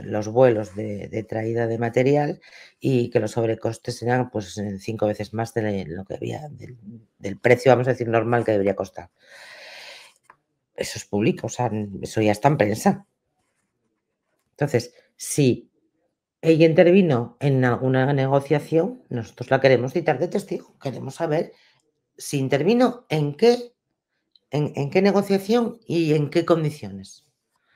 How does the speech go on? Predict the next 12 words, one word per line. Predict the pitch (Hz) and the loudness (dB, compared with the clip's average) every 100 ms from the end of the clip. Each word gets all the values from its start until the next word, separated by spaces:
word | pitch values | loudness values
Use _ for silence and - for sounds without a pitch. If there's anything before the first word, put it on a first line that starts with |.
| _ _ - | _ _ -20
A | - | -16
partir | - 120 110 | -8 -4 0
de | 117 | 2
ahí | 120 | 2
después, | 131 - 156 190 - _ _ _ _ _ _ _ _ | 2 0 0 0 -4 _ _ _ _ _ _ _ _
pues, | - - - | -20 -20 -12
mm, | 101 139 131 123 117 104 - | -8 -6 -6 -8 -10 -14 -14
ya | 92 117 107 | -8 -2 -2
sabremos | - 139 139 123 | 2 2 2 -2
qué | 120 | -4
más | 110 104 | -8 -10
hay. | 143 | -12